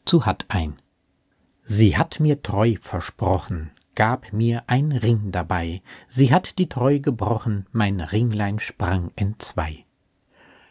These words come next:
Führt eine magische Beziehung zwischen dem Ring und der geschworenen Treue zu seinem Bruch? Magie ist kein atmosphärischer Bestandteil dieses Gedichtes, und so mag es sich um mutwillige Zerstörung durch den unglücklichen Liebhaber handeln.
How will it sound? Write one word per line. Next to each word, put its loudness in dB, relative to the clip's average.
Führt 8
eine 4
magische 0
Beziehung 2
zwischen 0
dem 2
Ring 4
und 4
der 4
geschworenen 4
Treue 2
zu 4
seinem 2
Bruch? -2
Magie 4
ist 0
kein 4
atmosphärischer -2
Bestandteil -2
dieses -2
Gedichtes, -2
und 8
so 10
mag 2
es 2
sich 0
um 6
mutwillige 2
Zerstörung 2
durch 4
den 2
unglücklichen 6
Liebhaber 6
handeln. 0